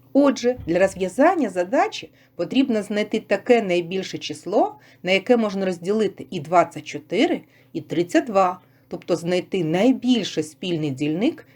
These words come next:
цих чисел. Оскільки найбільшим спільним дільником чисел двадцять чотири і тридцять два буде число вісім,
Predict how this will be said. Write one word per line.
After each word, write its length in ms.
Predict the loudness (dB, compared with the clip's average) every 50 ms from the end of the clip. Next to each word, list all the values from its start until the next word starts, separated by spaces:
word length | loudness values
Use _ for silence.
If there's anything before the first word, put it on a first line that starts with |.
| _ _ _
цих 300 | -8 -6 -6 -6 -6 -8
чисел. 440 | -4 0 0 0 -2 -4 -12 -20 -20 -20 -20 _ _ _ _ _ _ _ _ _ _ _ _ _ _ _ _ _ -14 -4 2
Оскільки 720 | 2 2 2 2 0 2 2 2 2 2 -4 -10 -14 -10 -4
найбільшим 500 | -2 0 0 2 2 2 2 2 0 -2
спільним 460 | -2 0 0 2 4 4 4 2 2
дільником 580 | 2 2 0 0 -2 -4 -4 -2 -2 -2 -4 -4
чисел 380 | -4 -2 -2 -2 -2 -4 -6
двадцять 360 | -4 -2 -2 -2 -2 -4 -4 -4
чотири 340 | -4 -4 -2 0 2 2
і 40 | 2
тридцять 360 | 2 0 -4 -4 -4 -6 -12
два 300 | -8 -4 -4 -4 -4 -4 -8 _ _ _ _ -2
буде 280 | -2 0 2 2 2
число 400 | 2 0 -4 -4 -2 2 2 2
вісім, 440 | 2 0 -6 -8 -8 -6 -6 -6 -6